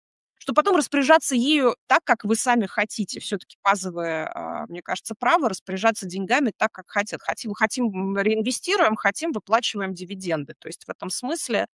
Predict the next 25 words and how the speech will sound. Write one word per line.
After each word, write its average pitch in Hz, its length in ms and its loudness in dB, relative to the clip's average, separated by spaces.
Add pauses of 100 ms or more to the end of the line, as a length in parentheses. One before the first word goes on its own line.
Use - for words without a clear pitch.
(400)
а, 180 400 2
мы 214 220 2
не 208 180 4
вмешиваемся 185 800 0
в 175 380 2
некое 170 440 -2
вот 156 240 -10
стратегическое 180 880 -4
видение, 214 380 2
как 185 160 0 (200)
бизнес 180 320 0
должен 170 300 -4
управлять 170 420 0
друг 185 180 -12
другом. 160 300 -8
В 226 40 2
этом 254 220 -2
плане 370 440 2 (260)
правительство 233 600 0
как - 220 0
раз, 233 420 2 (520)
а, 190 560 2
вот 185 220 -6
за 208 100 4
годы, 202 560 0